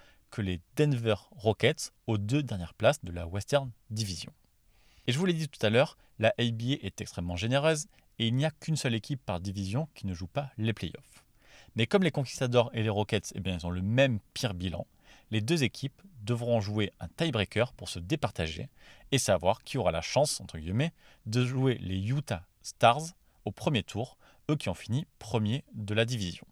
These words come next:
Eh bien, grâce aux quarante points de Beau Lamar et au double-double de Caldwell Jones, eh bien, les Conquistadors écrasent les Rockets lors de ce match de barrage, cent trente et un cent onze. Place donc aux vrais playoffs et aux Utah Stars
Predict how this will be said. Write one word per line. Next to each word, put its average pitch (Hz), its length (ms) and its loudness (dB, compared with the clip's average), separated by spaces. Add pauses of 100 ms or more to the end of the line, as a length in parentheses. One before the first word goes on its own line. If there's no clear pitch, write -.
(1160)
Eh 131 80 6
bien, 104 240 2
grâce 127 500 0 (200)
aux 104 80 -4
quarante 170 360 2
points 110 220 0 (300)
de 92 60 -6
Beau 110 220 4
Lamar 135 440 4
et 113 60 -10
au 90 100 -6
double-double 127 480 0
de - 160 -16
Caldwell 110 320 2
Jones, 92 200 -4 (380)
eh - 40 -2
bien, 90 160 -2
les 120 120 2
Conquistadors 104 640 -2 (100)
écrasent 120 460 -2
les 110 160 -2
Rockets 98 520 -4
lors 101 140 -2
de 92 80 -6
ce - 120 -6
match 92 240 -2
de 104 140 -2
barrage, 95 400 0 (200)
cent - 200 0
trente - 260 -6
et 95 40 0
un 113 200 -2
cent - 340 -2
onze. 80 380 -10 (500)
Place 131 160 4
donc 123 260 0
aux 95 80 -4
vrais 127 220 2
playoffs 117 560 0 (340)
et 101 160 0
aux 92 140 -6
Utah 123 280 -4
Stars 113 360 4